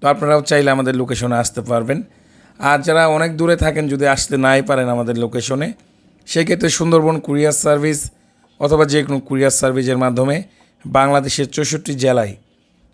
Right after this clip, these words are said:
আপনারা কন্ডিশনের মাধ্যমে আমাদের থেকে মালামাল সংগ্রহ করতে পারবেন। আমাদের কাছে সাউন্ড, লাইটের A to Z সেটআপ মালামাল আপনারা পেয়ে যাবেন। আর যে কোনো মালের জন্য যোগাযোগ করবেন আমাদের সঙ্গে, স্ক্রিনে নাম্বার দেওয়া আছে,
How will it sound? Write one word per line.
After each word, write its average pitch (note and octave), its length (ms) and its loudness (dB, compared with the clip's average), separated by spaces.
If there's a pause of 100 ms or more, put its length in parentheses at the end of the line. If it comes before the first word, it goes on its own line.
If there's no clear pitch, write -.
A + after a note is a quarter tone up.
আপনারা A#2+ 300 -4
কন্ডিশনের C3 520 0
মাধ্যমে C3 380 0
আমাদের A2+ 260 -2
থেকে A2+ 240 -4
মালামাল G#2+ 440 -2 (400)
সংগ্রহ A#2+ 400 2
করতে G#2+ 220 -8
পারবেন। G2 460 -8 (460)
আমাদের B2 340 0
কাছে C3+ 240 -4
সাউন্ড, B2+ 520 0
লাইটের A#2+ 400 0 (500)
A D3 120 2
to D3 160 -4
Z C3+ 200 -2
সেটআপ D3+ 480 0
মালামাল B2+ 340 0
আপনারা A#2 400 -4 (380)
পেয়ে C#3+ 200 2
যাবেন। F#2+ 360 -6 (520)
আর A#2+ 240 -2
যে C#3+ 260 -2
কোনো D#3 220 -2
মালের D3+ 280 0
জন্য C#3 280 -2
যোগাযোগ C3 340 -2
করবেন A#2+ 280 -4
আমাদের A#2 240 -2
সঙ্গে, B2+ 400 -2 (420)
স্ক্রিনে C#3+ 460 0
নাম্বার A#2 340 2
দেওয়া A2 280 2
আছে, C3 300 -2